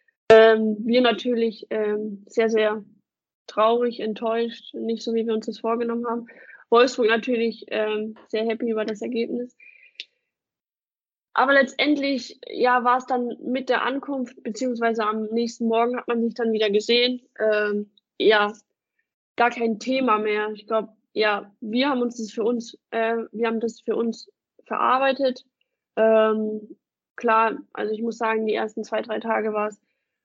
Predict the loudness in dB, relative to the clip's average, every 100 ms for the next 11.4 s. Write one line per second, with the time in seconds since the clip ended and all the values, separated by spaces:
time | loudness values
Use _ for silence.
0 | _ _ _ -2 2 2 0 -2 2 4
1 | 4 0 -4 -2 -2 2 0 0 -2 -6
2 | -6 _ _ -8 -4 -2 -4 -6 -2 2
3 | 2 0 -2 -2 -2 0 -2 -2 -4 -6
4 | -6 -10 -14 _ -8 -6 -6 -6 -4 2
5 | 2 2 0 0 0 -2 -2 -2 -4 -4
6 | -4 -6 -10 _ -6 -6 -6 -10 -10 -6
7 | -6 -6 -10 _ _ _ _ _ 4 4
8 | 4 0 0 2 2 2 0 0 0 2
9 | 2 0 0 -2 -2 0 0 0 -4 -4
10 | -2 -4 -4 -16 -8 -4 -4 -4 _ -10
11 | -4 -4 -4